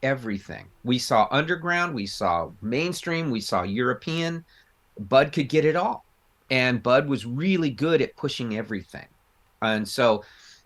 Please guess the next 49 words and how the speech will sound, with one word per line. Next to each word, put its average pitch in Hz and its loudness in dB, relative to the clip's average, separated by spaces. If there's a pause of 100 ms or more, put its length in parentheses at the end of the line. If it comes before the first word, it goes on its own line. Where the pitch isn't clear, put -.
(160)
uh, 98 0 (140)
these 135 -2
guys 156 4
would 127 0
let 139 2
me 135 -2
sit - -2
in 123 -4
the 135 -2
back 120 2
room 151 0 (280)
and 113 -4
just 107 -6
read 135 0
and 135 -2
read 127 0
and 127 -2
read. 107 -2
That's 180 2
how 202 2
I 165 0
discovered 139 -2
E 135 -4
C 127 -8
Comics. 135 -4
I, 131 2
I 196 6
came 185 -2
in 156 0
there 147 -2 (400)
as 127 -2
some 147 0
kid 135 0
saying, 143 0
"Oh, 277 6
this 208 2 (140)
whoever 175 4
artist 160 2
is 143 -8
the 120 -12
best 139 0
guy 135 4
in 131 0
the 117 -4
world." 147 2
And 117 -4
they 110 -4
said, 101 -4 (460)
"No, 95 -2